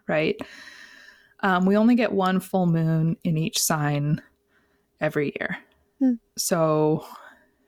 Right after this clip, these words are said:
Speaker 1: we want the full moon to feel like that part of our life, in this case, the Gemini part of our life,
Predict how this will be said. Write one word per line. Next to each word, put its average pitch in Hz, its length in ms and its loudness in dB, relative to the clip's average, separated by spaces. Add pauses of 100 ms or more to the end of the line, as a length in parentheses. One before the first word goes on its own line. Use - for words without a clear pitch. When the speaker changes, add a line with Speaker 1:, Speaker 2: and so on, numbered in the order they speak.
(160)
Speaker 1:
we 196 260 2
want 190 640 0 (720)
the 190 100 -2
full 202 300 0
moon 185 300 4
to - 120 -6
feel 226 720 0
like 156 480 -4 (200)
that 190 240 -2 (180)
part - 480 -4
of 185 160 0
our 170 160 0
life, 156 520 -4 (120)
in 185 100 2
this 165 160 -2
case, - 220 -6
the 170 220 -4
Gemini 170 540 0
part 170 400 -4
of 170 120 -4
our 151 160 -2
life, 147 380 -4